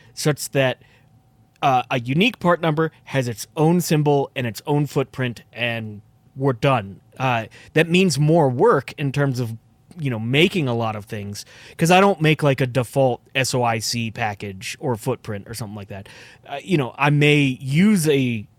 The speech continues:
generic one, but, but similar to you, if a manufacturer says, like, "This is S O I C eight, here's the mask pull away, here's all this other stuff,"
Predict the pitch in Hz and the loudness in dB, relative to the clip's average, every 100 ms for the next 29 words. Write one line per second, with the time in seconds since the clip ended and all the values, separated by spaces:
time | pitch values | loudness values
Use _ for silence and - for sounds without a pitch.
0 | - 127 131 233 160 - 131 127 120 117 | -8 -4 -2 0 0 -2 -2 -2 -2 -6
1 | 117 135 120 117 _ - 135 117 - - | -4 -2 -2 -4 _ -10 -4 -4 -6 -14
2 | 151 - 165 - - - 156 - 226 175 | -20 -20 -20 -20 -20 -18 -6 0 4 4
3 | 143 131 147 180 147 147 143 131 131 156 | 4 2 2 4 4 2 0 0 0 0
4 | 170 151 143 - 123 135 120 107 - 139 | 2 0 0 0 -2 -2 -2 -6 -4 -2
5 | 156 135 135 127 135 127 120 127 123 - | 0 0 -2 -2 -2 -2 -2 -2 -2 -4
6 | - - 151 147 135 135 143 - - 127 | -12 -2 2 2 2 2 2 0 -4 -2
7 | 123 120 117 120 127 135 135 127 123 117 | 0 0 -2 -2 -2 0 -2 -2 -6 -6
8 | 110 120 | -4 -4